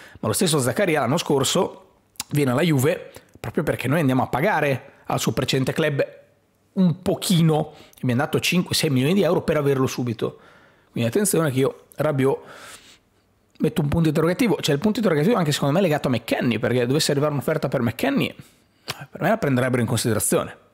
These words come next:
Sono abbastanza sincero, <laughs> anche perché Rabiot fino adesso probabilmente è stato il miglior centrocampista della Juve. Se è sul mercato lui, a cascata credo che se arriva un'offerta si valuta per tutti, bene o male quasi per tutti, perché non credo che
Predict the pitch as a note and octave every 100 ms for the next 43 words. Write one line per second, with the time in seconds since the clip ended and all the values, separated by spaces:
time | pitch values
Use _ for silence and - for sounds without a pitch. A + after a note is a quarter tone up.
0 | _ _ _ - - G#2+ - A2+ - -
1 | G#2+ - C3+ - - - - - _ -
2 | - - E3 C3+ A#2 A2+ A#2 C3+ D#3+ -
3 | A#2 C#3 D3 A#2 A#2 D3 D3+ C3+ A2+ A#2
4 | A2+ B2 A#2 A#2 B2 - B2+ C#3 A#2 G#2
5 | - - - _ _ _ _ - C3+ A#2+
6 | B2+ B2 C3+ C3 D#3 B2 B2+ - - -
7 | _ - - - - - A#2 A#2 G#2+ A#2
8 | A2 A2 G#2 - _ - G#2+ A2+ A2 G#2
9 | A2 G#2 G#2 A#2 - - - _ - A2
10 | G#2+ G#2+ - A#2 A3 - - - - _
11 | _ - B2 C#3+ C#3+ C#3+ B2+ B2+ B2+ B2+
12 | A2+ - A#2 A#2 A#2+ A2+ A#2+ A2 A#2 G#2+
13 | G#2+ G2+ G#2+ A#2+ A#2 - A#2